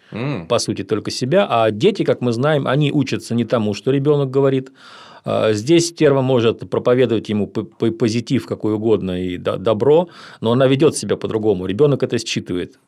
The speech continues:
Speaker 2: Например, дети гениально считывают невербалику человека, да, э, выражение лиц, напряжение мышц,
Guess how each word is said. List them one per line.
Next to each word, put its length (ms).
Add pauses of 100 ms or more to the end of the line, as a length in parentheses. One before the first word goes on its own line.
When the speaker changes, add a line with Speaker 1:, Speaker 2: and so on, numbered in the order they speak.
(220)
Speaker 2:
Например, 420 (240)
дети 360
гениально 480
считывают 420
невербалику 580
человека, 480
да, 300
э, 200
выражение 500
лиц, 280
напряжение 540
мышц, 420